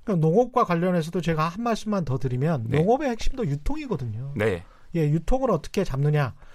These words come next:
Speaker 1: 그러니까 가령 제가 신선 채소를 재배를 하는데 삼겹살집을 이십 군데만 인근에서 잡았다라고
Speaker 2: 네.
Speaker 1: 하면 끝나는 거예요.
Speaker 2: 맞아요.
Speaker 1: 예.
Speaker 2: 네.
Speaker 1: 근데 그거를 어떻게 할 수 있느냐. 그리고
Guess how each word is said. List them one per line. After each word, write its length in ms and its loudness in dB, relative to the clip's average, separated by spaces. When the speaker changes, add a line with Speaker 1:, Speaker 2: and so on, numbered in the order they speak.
Speaker 1:
그러니까 260 -2
가령 240 2
제가 220 2
신선 380 -2
채소를 340 0
재배를 340 0
하는데 540 0
삼겹살집을 1400 0
이십 320 0
군데만 720 2
인근에서 440 4
잡았다라고 640 4
Speaker 2:
네. 320 -4
Speaker 1:
하면 720 0
끝나는 340 2
거예요. 320 6
Speaker 2:
맞아요. 480 0
Speaker 1:
예. 320 2
Speaker 2:
네. 220 -4
Speaker 1:
근데 280 0
그거를 500 2
어떻게 340 -2
할 160 0
수 160 -10
있느냐. 520 0
그리고 440 2